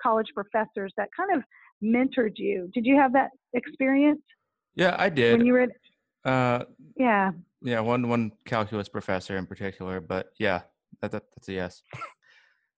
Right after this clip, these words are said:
Speaker 1: Yeah, and you kinda learn from their mistakes. They kinda help promote, um, the same things that you're wanting to do and give you some great advice. It saves you time and money when you can tap into the wisdom of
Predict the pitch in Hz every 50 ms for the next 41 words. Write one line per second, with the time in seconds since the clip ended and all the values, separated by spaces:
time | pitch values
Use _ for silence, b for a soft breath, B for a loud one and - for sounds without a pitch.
0 | _ _ _ _ - 381 311 349 453 466 403 302 247 226 214 220 285 302 311 320
1 | 285 - - 349 349 330 285 254 254 262 269 277 285 294 294 294 302 311 302 B
2 | B B B B B - 254 254 254 254 254 247 233 - - 254 240 240 254 247
3 | - - 262 233 - 269 254 262 254 214 277 254 240 247 - - - 240 220 226
4 | 226 226 240 240 233 - - - B B B B B B B _ _ - 220 214
5 | 208 202 196 202 196 226 220 - 285 247 254 247 - 262 247 254 - 233 - 220
6 | 226 226 233 240 240 233 233 240 233 226 196 214 220 220 226 233 240 247 269 262
7 | 262 - _ - 226 214 208 208 214 202 269 247 240 254 247 - 240 226 208 220
8 | 226 233 240 233 196 - 214 202 202 208 240 254 - - - 247 240 - - 277
9 | 262 254 214 233 220 - - 254 247 254 262 240 220 214 220 233 240 233 214 208
10 | 208 214 214 214 220 - - 240 - - 233 226 226 - 226 220 220 214 - -
11 | 196 196 196 202 208 202 214 208 202 196 196 196 190